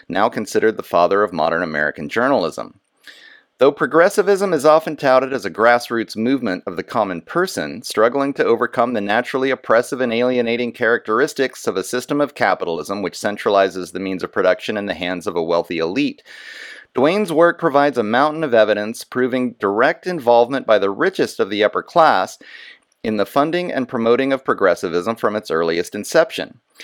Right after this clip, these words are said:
Dwayne posits through his work that the early progressive movement was born out of a public-private partnership, utilizing funding from the so-called captains of industry to infiltrate government policy-making institutions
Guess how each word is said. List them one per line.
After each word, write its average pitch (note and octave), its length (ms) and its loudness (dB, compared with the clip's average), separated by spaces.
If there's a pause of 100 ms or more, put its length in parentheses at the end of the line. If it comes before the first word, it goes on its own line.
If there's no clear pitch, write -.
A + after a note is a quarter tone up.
(380)
Dwayne F3 280 2
posits F3 540 2
through B2+ 200 0
his D3 220 0
work G2 300 2
that A#2+ 120 -2
the G2 120 -4
early G#2+ 240 4
progressive G#2 560 0
movement A#2 420 -2
was F#2+ 140 -6
born B2 400 2
out A2 200 0
of G2 100 -6
a F2 40 -6
public-private D3 800 0
partnership, B2+ 720 -2 (400)
utilizing E3+ 580 4
funding C3+ 360 0
from C3 160 -4
the A2 80 0
so-called B2+ 600 0
captains C#3 500 0
of G#2+ 100 -4
industry A#2+ 540 -4
to A2 160 -4
infiltrate D3+ 640 -2
government C3 420 2
policy-making C#3 720 0
institutions A2 920 -6